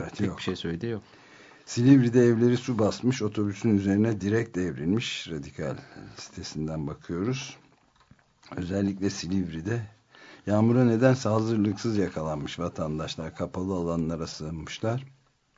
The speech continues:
Speaker 1: Silivri itfaiyesi devreye girmiş. Kavacık Meydanı'nda otobüsün üstüne direkt devrilmiş. Tekirdağ'da da bir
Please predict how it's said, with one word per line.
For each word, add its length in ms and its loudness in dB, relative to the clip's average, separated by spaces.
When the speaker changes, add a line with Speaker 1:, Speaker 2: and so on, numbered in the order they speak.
Speaker 1:
Silivri 540 -6
itfaiyesi 720 -10
devreye 400 -4
girmiş. 580 -4
Kavacık 440 0
Meydanı'nda 520 -2
otobüsün 600 -6
üstüne 380 -8
direkt 320 -6
devrilmiş. 560 -2
Tekirdağ'da 720 0
da 160 0
bir 140 0